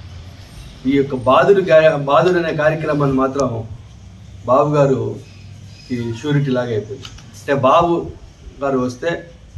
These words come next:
గ్యారంటీగా ఈ యొక్క బాధుడి కార్యక్రమం అనేది ఉంటుంది అనేది మరొకసారి తేటతెల్లమైంది. ఈరోజు అనేక హామీలు చెప్పారు.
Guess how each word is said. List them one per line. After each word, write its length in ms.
గ్యారంటీగా 800
ఈ 40
యొక్క 200
బాధుడి 400
కార్యక్రమం 400
అనేది 180
ఉంటుంది 580
అనేది 220
మరొకసారి 720
తేటతెల్లమైంది. 720
ఈరోజు 220
అనేక 320
హామీలు 360
చెప్పారు. 360